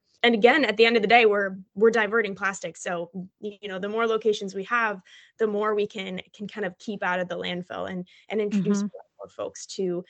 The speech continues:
Speaker 1: this type of lifestyle, whether, whether it's a shampoo bar or they're, you know, shopping every,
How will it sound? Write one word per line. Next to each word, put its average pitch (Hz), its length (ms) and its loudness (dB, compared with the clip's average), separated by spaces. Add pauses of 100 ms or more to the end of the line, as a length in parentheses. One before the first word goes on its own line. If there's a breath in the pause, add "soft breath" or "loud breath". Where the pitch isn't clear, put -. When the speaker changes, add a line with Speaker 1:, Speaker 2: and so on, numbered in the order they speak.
(240 soft breath)
Speaker 1:
this 180 160 -4
type 185 200 -8
of 208 120 -8
lifestyle, - 540 -8
whether, 190 320 -4
whether 220 360 6
it's 240 180 4
a 254 80 4
shampoo 254 460 -2
bar 269 320 0
or 220 240 0
they're, 214 320 0
you 214 120 -2
know, 202 280 -6
shopping 240 480 -2
every, 233 240 -4